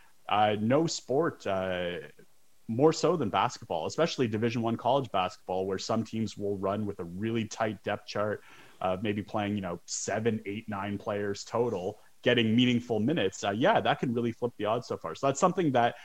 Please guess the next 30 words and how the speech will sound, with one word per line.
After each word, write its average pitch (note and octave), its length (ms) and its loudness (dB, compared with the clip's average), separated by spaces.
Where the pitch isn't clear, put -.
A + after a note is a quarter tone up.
again, C3 360 6
you C3+ 80 4
know, A#2 80 4
we're A2+ 120 0
keeping B2+ 340 -2
our A#2 80 2
trackers A#2 560 0
open. A2+ 400 0
We're G#2 120 -2
looking A2 300 -4
for A#2 100 -6
the A2+ 60 -4
breaking G#2 460 -4
news, G#2 320 -4
uh, B2 180 6
not F3 300 2
so F#3 100 -2
much D#3+ 240 2
for C#3 240 0
specific C3 420 -8
players A#2+ 300 2
and G#2+ 140 -2
where A#2 180 4
they A#2 60 2
will A2 100 2
go, G#2+ 180 0
but A2+ 140 0
just B2+ 180 -2
how D#3+ 220 6
that C#3 160 6